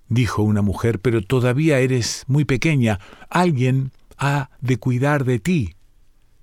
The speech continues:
"Yo", contestó Momo aliviada. "¿Ya sabes hacerlo?", preguntó la mujer. Momo calló un rato y dijo en voz baja, "No necesito mucho".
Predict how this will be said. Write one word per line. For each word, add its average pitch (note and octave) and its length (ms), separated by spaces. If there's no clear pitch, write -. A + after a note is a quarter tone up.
"Yo", C#3 460
contestó A2 760
Momo G#2+ 580
aliviada. E2 800
"¿Ya A#2 160
sabes A#2 360
hacerlo?", B2+ 640
preguntó E2 420
la E2 100
mujer. F2 480
Momo A2 380
calló G2+ 320
un G#2 160
rato A2 400
y F#2 40
dijo G2 320
en F#2 180
voz F#2+ 220
baja, F2+ 480
"No B2 440
necesito A2 800
mucho". G#2 600